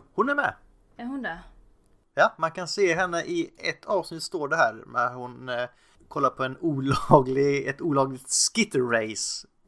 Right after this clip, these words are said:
Speaker 1: eh, på Swindles ställe. Och skitter, det är då en liten typ av rymdvarelse med korta ben och typ,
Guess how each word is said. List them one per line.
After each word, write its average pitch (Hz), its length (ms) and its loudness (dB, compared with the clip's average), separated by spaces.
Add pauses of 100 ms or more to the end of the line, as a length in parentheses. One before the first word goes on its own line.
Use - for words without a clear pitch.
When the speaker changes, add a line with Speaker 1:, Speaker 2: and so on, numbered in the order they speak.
(500)
Speaker 1:
eh, 117 300 -2
på 123 140 -10
Swindles 139 800 -2
ställe. 107 360 -6 (1500)
Och 113 120 -16
skitter, 131 640 -2
det 110 320 -4
är 117 160 -4
då 117 120 -4
en 110 160 -12
liten 117 460 -12
typ 117 220 -12
av 117 100 -6 (100)
rymdvarelse 123 1080 0
med 113 500 0 (600)
korta - 380 -8
ben 117 420 -2
och 113 80 -12
typ, 123 200 -6